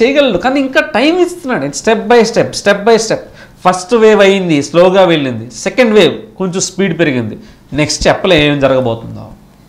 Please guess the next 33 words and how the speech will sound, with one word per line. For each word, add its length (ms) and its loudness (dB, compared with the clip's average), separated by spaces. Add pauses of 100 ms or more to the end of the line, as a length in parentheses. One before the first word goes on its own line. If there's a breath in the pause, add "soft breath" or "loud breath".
(340)
కానీ 180 0
దేవుడు 760 2
ఆయన 160 -6
అత్యంత 840 -2
కృప 320 -2
గలవాడు. 360 -4 (560 soft breath)
ఇప్పటికీ 640 0
ఆయన 200 0
మన 140 -2
పట్ల, 340 -2
ఆయన 300 0 (100)
చాలా 120 2
ప్రేమ 360 -6
ఉంది. 280 -10 (440 soft breath)
ఇక్కడ 140 2
ఒక 100 2
మాట 220 2
రాయబడి 360 2
ఉంది, 160 0
మనం 220 -2
ప్రతి 360 -2
లైన్, 480 2
ప్రతి 260 0
మాట 400 0 (580 loud breath)
అర్థం 340 0
చేసుకోవడానికి 460 0
ప్రయత్నం 300 2
చేయాలి. 260 0
ఇక్కడ 140 -2
ఒక 60 0
మాట 140 2
అంటున్నాడు, 320 -2 (420 loud breath)
"తాను 400 2